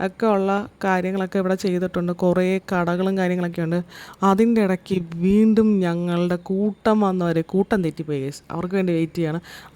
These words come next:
അപ്പോൾ ഞാൻ നോക്കുമ്പോൾ എന്താ ഇങ്ങനെ വള്ളിച്ചെടി ഇങ്ങനെ ബീച്ചിലേക്ക് പടർന്ന് കിടക്കുവാണ്. അതിനകത്ത് കുറച്ച് പൂക്കളും കാര്യങ്ങളൊക്കെ ആയിട്ട്. അങ്ങനെ ഞങ്ങൾ എല്ലാവരും ഒരുമിച്ച് ചേർന്ന് വീണ്ടും എത്തിയിരിക്കുന്നത് അറപ്പയ്ക്കൽ ബീച്ചല്ല, ഞാൻ, ഞാൻ ഇപ്പോൾ പറഞ്ഞില്ലേ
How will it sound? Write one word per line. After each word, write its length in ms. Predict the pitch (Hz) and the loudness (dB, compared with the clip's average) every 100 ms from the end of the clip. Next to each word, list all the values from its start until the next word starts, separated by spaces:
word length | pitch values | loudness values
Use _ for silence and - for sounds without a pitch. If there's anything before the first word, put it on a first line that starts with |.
| 247 | -2
അപ്പോൾ 200 | 220 277 | 0 0
ഞാൻ 200 | 269 254 | 2 2
നോക്കുമ്പോൾ 420 | 240 220 240 247 | 0 0 -2 -2
എന്താ 320 | 226 214 226 - | -2 -2 -2 -6
ഇങ്ങനെ 440 | - 190 208 220 226 | -6 -2 0 2 0
വള്ളിച്ചെടി 760 | 202 180 190 208 214 247 233 | 0 -2 0 -2 0 0 2
ഇങ്ങനെ 520 | 226 208 196 190 196 | 2 0 0 0 -2
ബീച്ചിലേക്ക് 680 | 185 180 180 - 202 196 196 180 - | -2 -2 -4 -6 -4 -4 -4 -10 -8
പടർന്ന് 400 | 165 170 185 202 | -8 -4 -2 -2
കിടക്കുവാണ്. 400 | 175 170 170 165 | -2 -2 -2 0
അതിനകത്ത് 280 | 170 180 202 | 0 -2 0
കുറച്ച് 320 | 208 202 214 - | -2 0 -4 0
പൂക്കളും 480 | 208 208 214 220 202 | 0 0 0 0 2
കാര്യങ്ങളൊക്കെ 460 | 175 165 156 151 | 0 -2 -6 -6
ആയിട്ട്. 240 | 151 147 - - - - - - - - - - - | -8 -8 -12 -14 -20 -18 -18 -20 -20 -20 -20 -12 2
അങ്ങനെ 440 | 285 254 214 190 | 6 6 6 4
ഞങ്ങൾ 420 | 190 180 175 170 - - | 2 0 0 -2 -4 -4
എല്ലാവരും 720 | 175 175 180 175 165 165 165 - | -2 -2 -2 -2 -2 -2 -4 0
ഒരുമിച്ച് 380 | 180 180 190 190 | 0 2 0 0
ചേർന്ന് 400 | 175 156 156 165 - _ - | -4 -4 -4 -8 -10 _ -8
വീണ്ടും 300 | 170 180 190 | -2 0 2
എത്തിയിരിക്കുന്നത് 420 | 170 170 165 190 - | 2 0 0 0 0
അറപ്പയ്ക്കൽ 420 | 190 175 202 233 | -2 0 0 0
ബീച്ചല്ല, 420 | 233 233 208 170 | 0 0 0 -2
ഞാൻ, 300 | 175 180 190 202 | -2 -2 -4 -2
ഞാൻ 200 | 202 196 | -2 0
ഇപ്പോൾ 180 | 202 202 | 0 0
പറഞ്ഞില്ലേ 480 | 202 185 190 180 156 | 2 0 0 0 -2